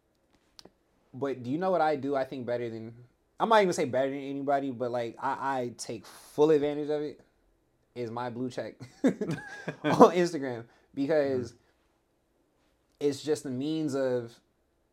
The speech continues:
Speaker 1: again, like, and I, I hate to make, you know what I'm saying, or, or to make light, yeah, like, of, of, like, this whole verification thing, but again, it's like, if you have, like, a badge or you're verified,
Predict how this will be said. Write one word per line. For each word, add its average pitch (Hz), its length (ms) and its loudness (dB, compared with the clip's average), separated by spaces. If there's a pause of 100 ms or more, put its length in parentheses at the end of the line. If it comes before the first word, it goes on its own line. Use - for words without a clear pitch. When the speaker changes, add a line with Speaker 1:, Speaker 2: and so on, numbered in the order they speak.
(140)
Speaker 1:
again, 139 380 -4
like, 127 260 -4
and 170 160 -2
I, 165 360 2
I 151 40 0
hate - 360 -10
to 160 100 -8
make, 147 320 -6
you 143 140 -4
know 127 80 -2
what 120 80 0
I'm 120 80 -8
saying, 123 420 -10
or, 127 280 -6
or 131 60 -4
to 131 120 -10
make 139 140 -6
light, 131 260 -4
yeah, 127 260 -4
like, 117 200 -8
of, 120 200 -4
of, 113 220 -8
like, 117 180 -8
this 123 100 -12
whole 131 140 -4
verification 123 640 -8
thing, 147 200 -6
but 127 100 -4
again, 120 220 -6
it's 113 140 -10
like, 117 200 -4
if - 140 -12
you 143 100 -2
have, 143 160 2
like, 127 140 -6
a 110 80 -12
badge 117 480 -6
or 110 60 -8
you're 113 180 -8
verified, 135 640 -2